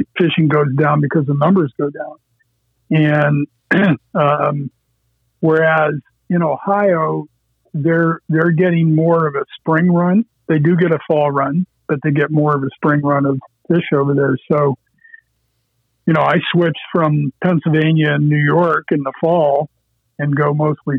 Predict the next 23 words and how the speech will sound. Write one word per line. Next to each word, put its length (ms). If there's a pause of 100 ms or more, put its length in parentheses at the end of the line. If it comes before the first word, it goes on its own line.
to 160
Ohio. 600
<clears throat> 40 (160)
Now, 420 (160)
now, 380 (640)
Conneaut 400
Creek 360 (240)
has 260
both 420 (420)
because 300 (140)
Pennsylvania 720 (120)
stocks 440 (840)
on 160
a 40
road 400
called 300
Beaver 340
Center 220
Blacktop 640 (220)
in 100
the 80
West 260 (100)
Branch. 340